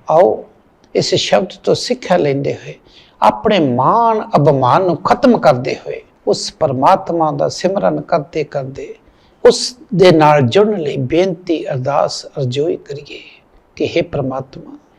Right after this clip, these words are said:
ਸ਼ੁੱਧ ਬਾਣੀ ਪੜ੍ਹਨ ਦਾ, ਆਚਰਨ ਦਾ ਬਲ ਬਖਸ਼ੋ ਅਤੇ ਤੇਰੀ ਰਜ਼ਾ ਦੇ ਵਿੱਚ ਰਹਿੰਦੇ ਹੋਏ ਬਾਕੀ ਦੇ ਸਵਾਸ ਖਤਮ ਹੋਣ ਅਤੇ ਸੰਤਾਂ ਦੇ ਚਰਨਾਂ ਦੀ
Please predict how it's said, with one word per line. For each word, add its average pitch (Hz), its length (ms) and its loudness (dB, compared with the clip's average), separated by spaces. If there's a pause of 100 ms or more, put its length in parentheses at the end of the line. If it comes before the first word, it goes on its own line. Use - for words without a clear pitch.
(120)
ਸ਼ੁੱਧ 185 360 0
ਬਾਣੀ 147 280 0
ਪੜ੍ਹਨ 165 420 -4
ਦਾ, 147 260 -6
ਆਚਰਨ 139 500 -4
ਦਾ 131 100 -8
ਬਲ 131 260 -2
ਬਖਸ਼ੋ - 420 -10 (360)
ਅਤੇ - 480 -2 (340)
ਤੇਰੀ 202 320 8
ਰਜ਼ਾ 165 340 4
ਦੇ 208 160 2
ਵਿੱਚ 156 280 -2
ਰਹਿੰਦੇ 175 400 0
ਹੋਏ 147 120 -4
ਬਾਕੀ 143 420 -4
ਦੇ 143 140 -2
ਸਵਾਸ - 480 -4
ਖਤਮ 170 360 -4
ਹੋਣ - 260 -16 (420)
ਅਤੇ 151 200 -4
ਸੰਤਾਂ 202 560 -4
ਦੇ 139 180 -6 (100)
ਚਰਨਾਂ 175 380 0
ਦੀ 135 180 -6